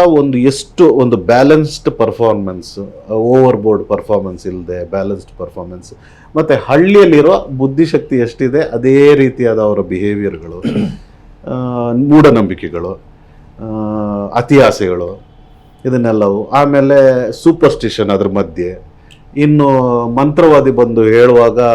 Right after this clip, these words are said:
ಕೆಲವರು ಮಂತ್ರವಾದಿನ ನಂಬೋದು, ಕೆಲವರು ಆ ಮೇಷ್ಟ್ರನ್ನ ನಂಬೋದು, ಅಂದ್ರೆ, ಆ, ನಾಟಕದ ಮೇಷ್ಟ್ರನ್ನ. ಅವ್ನು ಸ್ವಲ್ಪ ಓದಿರೋನು,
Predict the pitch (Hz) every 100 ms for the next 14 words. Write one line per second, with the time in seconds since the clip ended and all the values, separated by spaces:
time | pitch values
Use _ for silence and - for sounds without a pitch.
0 | 104 - - - 139 139 139 135 123 127
1 | 147 165 156 147 139 135 131 127 131 151
2 | 143 131 123 120 120 113 110 107 104 98
3 | 101 101 120 135 139 117 101 90 92 92
4 | 101 107 107 104 101 98 92 92 95 95
5 | 101 110 - 101 98 92 - 87 87 92
6 | - _ _ - 143 135 139 127 123 123
7 | 113 113 104 92 92